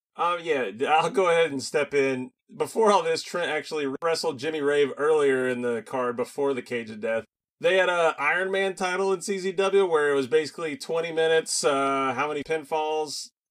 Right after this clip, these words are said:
was the winner. Trent held on to that for a good long time. There's a good exchange between him and Jimmy. They put on a hell of a match, man.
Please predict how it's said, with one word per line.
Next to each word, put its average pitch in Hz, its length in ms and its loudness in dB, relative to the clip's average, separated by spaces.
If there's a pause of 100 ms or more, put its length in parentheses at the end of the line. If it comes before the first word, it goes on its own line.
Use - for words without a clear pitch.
was 131 200 -4
the 139 80 -2
winner. 151 400 -2 (100)
Trent 175 300 -2
held 170 180 2
on 170 160 -2
to 151 60 -4
that 156 260 0
for 165 120 -4
a 147 80 -2
good 151 180 -2
long 156 240 -2
time. 151 340 -2 (320)
There's 156 140 -4
a 156 80 -4
good 175 240 -2
exchange 160 440 -2
between 143 300 -4
him 147 180 -2
and 139 120 0
Jimmy. 147 540 -2
They 135 440 0
put - 220 -10
on 147 160 -2
a 113 60 -6
hell 143 240 -2
of 123 100 -2
a 120 60 -6
match, 110 400 -8
man. 113 360 -8